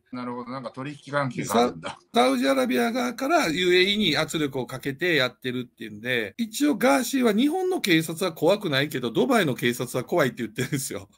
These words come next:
Speaker 1: うん。
Speaker 2: ドバイで収監なんかされたら、食べ物も違うし、日本語も通じないから、だから、そう、ド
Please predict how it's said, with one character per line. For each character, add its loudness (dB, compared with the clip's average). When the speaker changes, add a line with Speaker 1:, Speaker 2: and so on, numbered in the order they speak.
Speaker 1:
う 2
ん。 -2
Speaker 2:
ド 4
バ 4
イ 4
で 2
収 2
監 4
な 2
ん -2
か 0
さ 2
れ 0
た -4
ら、 0
食 2
べ 6
物 4
も 2
違 2
う 0
し、 -4
日 2
本 2
語 2
も 0
通 -2
じ -4
な 2
い 0
か -6
ら、 0
だ -2
か 2
ら、 2
そ -4
う、 -6
ド 0